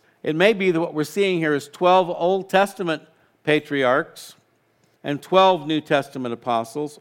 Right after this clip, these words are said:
or this could be representative of the priestly office of the saints of God. The Old Testament priesthood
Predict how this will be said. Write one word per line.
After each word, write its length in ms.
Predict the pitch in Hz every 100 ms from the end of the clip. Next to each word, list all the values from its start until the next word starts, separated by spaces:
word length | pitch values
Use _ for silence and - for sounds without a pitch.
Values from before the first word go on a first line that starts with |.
| -
or 440 | 208 208 143 151 - _ _ _ _ _ _ _ _ _ _
this 160 | 147 143
could 260 | - 190
be 120 | 156 147
representative 840 | 151 151 147 113 156 160 131 120
of 140 | 123
the 80 | 120
priestly 520 | - 170 180 - 143
office 440 | 127 131 - 135 135
of 100 | 120
the 100 | 120
saints 360 | 147 135 127
of 120 | 123
God. 280 | 123 139 131
The 100 | 127
Old 200 | 139 151
Testament 460 | 160 156 147 135 -
priesthood 520 | 165 170 - 139